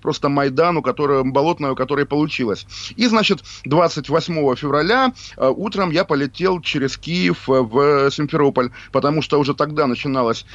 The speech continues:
непонятная движуха, уже были, был вот тот самый митинг, где русские дрались, э, ну, русские дрались, татары пытались драться с русскими, и там, в общем, было понятно, что идёт какой, что-то искрит. Уже появилась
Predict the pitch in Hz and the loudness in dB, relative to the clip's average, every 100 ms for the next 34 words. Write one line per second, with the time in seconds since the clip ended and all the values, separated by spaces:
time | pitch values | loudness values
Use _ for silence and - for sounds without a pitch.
0 | - 139 151 147 143 127 131 127 117 131 | 0 0 2 0 0 -2 -2 -4 -4 -4
1 | 123 247 - 214 202 - - 135 135 139 | -2 0 0 0 -2 -14 -6 -2 2 2
2 | 131 127 123 147 143 131 117 113 156 143 | 4 2 2 2 4 2 2 0 -2 0
3 | 156 135 139 156 143 127 113 117 127 143 | 0 2 0 -2 0 -2 -2 2 2 2
4 | 131 - 117 120 127 120 - 104 101 - | -2 -4 0 2 2 -2 -4 -4 -4 -6
5 | - - 113 82 123 117 110 104 123 127 | -8 0 0 2 0 0 0 2 4 4
6 | 123 - - - 147 170 139 123 156 143 | 2 -2 -6 -2 0 2 0 -2 -2 -2
7 | 131 117 135 127 135 107 151 135 - 107 | -2 -2 -2 -2 -6 -8 -8 -10 -10 -10
8 | 110 117 110 117 107 - 123 110 - - | -8 -6 -2 -2 -2 -2 -2 -2 -10 -2
9 | 139 143 131 151 151 - 123 - 131 139 | 2 2 2 0 0 -2 -6 -6 -4 -4
10 | - 127 131 120 - 117 - 143 - - | -4 -4 -4 -4 -6 -6 -4 -2 -2 -4
11 | - 233 254 - - 131 139 156 143 151 | 0 0 0 -4 -2 0 4 4 4 0
12 | 147 156 139 131 - | 0 0 0 0 -2